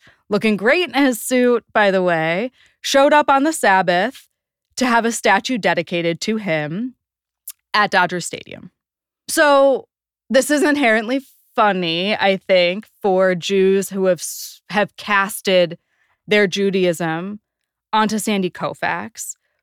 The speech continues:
But it also is incredibly appropriate,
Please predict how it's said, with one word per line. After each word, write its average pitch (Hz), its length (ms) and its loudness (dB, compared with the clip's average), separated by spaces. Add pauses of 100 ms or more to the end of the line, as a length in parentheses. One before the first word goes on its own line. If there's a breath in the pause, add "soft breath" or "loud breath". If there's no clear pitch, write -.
(120)
But 254 280 2 (880)
it 285 100 4
also 302 560 2 (160)
is 254 480 2 (380)
incredibly 220 640 0
appropriate, 214 840 -4